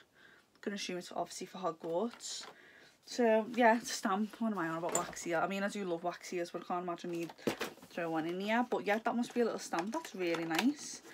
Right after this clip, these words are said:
So we have nineteen, which has got another Your Ball, um,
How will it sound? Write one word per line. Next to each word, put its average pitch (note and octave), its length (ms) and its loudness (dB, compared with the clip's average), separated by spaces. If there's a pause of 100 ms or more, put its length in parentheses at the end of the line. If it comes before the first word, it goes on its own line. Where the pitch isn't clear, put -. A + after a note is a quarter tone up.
(280)
So - 160 0
we G3+ 80 -2
have G3+ 280 0
nineteen, A#3 760 4 (800)
which G3 160 -4
has F#3 100 -4
got E3+ 260 2
another F3 240 -2 (220)
Your E3+ 320 2
Ball, D#3+ 380 -2 (560)
um, E3 540 0